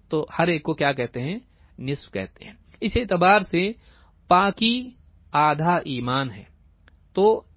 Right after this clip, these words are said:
ایمان کا ایک حصہ پاکی ہے۔ ایمان کے دو حصوں میں سے،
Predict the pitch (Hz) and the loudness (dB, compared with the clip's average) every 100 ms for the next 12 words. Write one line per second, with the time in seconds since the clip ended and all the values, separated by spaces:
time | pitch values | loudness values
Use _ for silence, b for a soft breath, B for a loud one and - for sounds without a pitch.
0 | _ 160 156 156 185 214 202 175 - 214 | _ -4 -2 0 0 0 2 0 0 2
1 | 233 - 196 - 202 - 101 - 196 - | 2 2 -2 -2 -4 -4 -8 -10 -18 -18
2 | - _ _ _ _ - _ 120 135 143 | -20 _ _ _ _ -20 _ -6 -4 -4
3 | 147 139 135 147 180 147 - 135 117 113 | -4 -6 -2 2 2 0 -4 -6 -4 -6
4 | - | -4